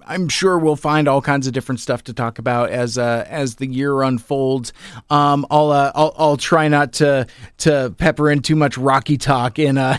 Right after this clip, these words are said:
<laughs> in, in an Alien <laughs> retrospective. But, um, but man, this has been a lot of fun. Um, uh,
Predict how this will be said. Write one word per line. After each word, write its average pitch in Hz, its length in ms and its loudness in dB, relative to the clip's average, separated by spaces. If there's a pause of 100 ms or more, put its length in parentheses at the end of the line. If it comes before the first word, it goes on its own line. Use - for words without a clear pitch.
<laughs> - 100 -12
in, 190 220 2 (120)
in 175 300 2
an 170 180 2
Alien 160 400 4
<laughs> - 0 -
retrospective. - 1120 -4
But, 180 1000 -4
um, 165 600 2
but 175 160 2
man, 175 200 4
this 208 160 2
has 247 140 0
been 220 160 2
a 208 60 0
lot 185 180 4
of 156 80 -4
fun. 123 500 0 (120)
Um, 139 680 2 (540)
uh, 139 760 2